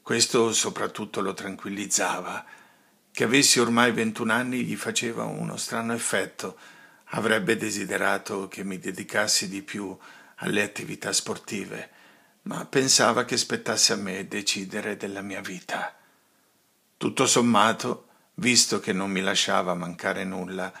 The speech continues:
poteva aspettarsi da me che io agissi secondo coscienza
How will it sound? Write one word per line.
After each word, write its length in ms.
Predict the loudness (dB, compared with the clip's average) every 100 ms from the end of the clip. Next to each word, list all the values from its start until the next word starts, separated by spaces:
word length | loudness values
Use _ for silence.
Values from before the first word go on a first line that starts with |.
| -20 -20 _ _ -4
poteva 400 | -2 2 4 6
aspettarsi 720 | 6 4 0 0 0 2 0
da 140 | 0 -2
me 320 | 0 -2 -4
che 100 | -4
io 400 | -4 -2 -4 -4
agissi 680 | -4 -4 0 2 2 -2 -10 -20 -20 -4
secondo 640 | 2 2 2 -2 -2 -4
coscienza 840 | -2 -2 -2 -4 -2 0 0 -2